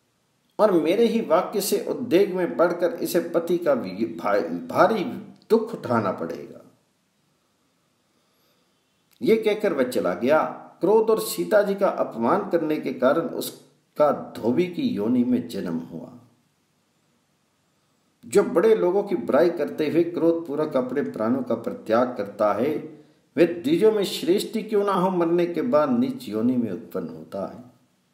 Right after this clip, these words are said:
यही बात उस तोते के लिए भी हुई। उस धोबी के कथन से ही सीता जी निंदित हुई और उन्हें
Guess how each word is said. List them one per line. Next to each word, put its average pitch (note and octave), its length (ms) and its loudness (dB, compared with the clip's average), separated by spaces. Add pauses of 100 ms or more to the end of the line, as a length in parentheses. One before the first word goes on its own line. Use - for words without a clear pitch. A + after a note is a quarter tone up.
(1500)
यही G3 200 4
बात F#3+ 320 2
उस E3 200 -4
तोते C3+ 280 -4
के A#2 160 -4
लिए G2 220 -8
भी F2 200 -8
हुई। C#3 540 -2 (360)
उस - 320 -6
धोबी F3 220 2
के F3 180 0
कथन C#3+ 420 -4
से A#2+ 180 -2
ही E3 180 0
सीता B2 480 -2
जी A2+ 140 -4
निंदित G2+ 640 -6
हुई E3+ 380 0 (760)
और G3 400 0
उन्हें F#3 540 0